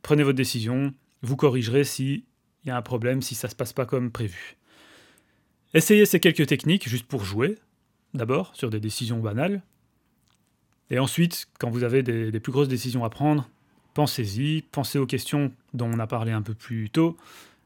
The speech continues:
et aux quelques techniques que je vous ai données. Avec la pratique, vous n'aurez même plus besoin d'y penser, ça se fera tout seul, c'est une habitude, votre cerveau va s'y habituer.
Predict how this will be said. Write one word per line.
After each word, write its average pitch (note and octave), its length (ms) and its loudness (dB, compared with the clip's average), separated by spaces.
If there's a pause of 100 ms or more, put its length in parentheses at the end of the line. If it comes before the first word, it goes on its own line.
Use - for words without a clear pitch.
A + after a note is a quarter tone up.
(260)
et C#3 300 4
aux C#3 140 -2
quelques C3 300 0
techniques D3 360 -4
que C3+ 100 -4
je A#2+ 80 -4
vous A#2+ 100 -2
ai A#2 60 0
données. G#2+ 240 -4 (1040)
Avec C3 260 4
la D3 80 4
pratique, - 560 0 (640)
vous C3 100 -2
n'aurez C3 220 4
même E3 180 8
plus E3+ 120 4
besoin C#3 180 4
d'y A#2+ 80 0
penser, C3+ 300 2
ça C#3+ 120 0
se - 120 -2
fera A2 160 -4
tout - 160 -6
seul, B2+ 340 -2
c'est - 140 -4
une A2+ 80 0
habitude, C#3 440 0
votre A#2+ 160 -4
cerveau C3 220 0
va A#2+ 100 0
s'y - 140 -6
habituer. A2+ 340 -6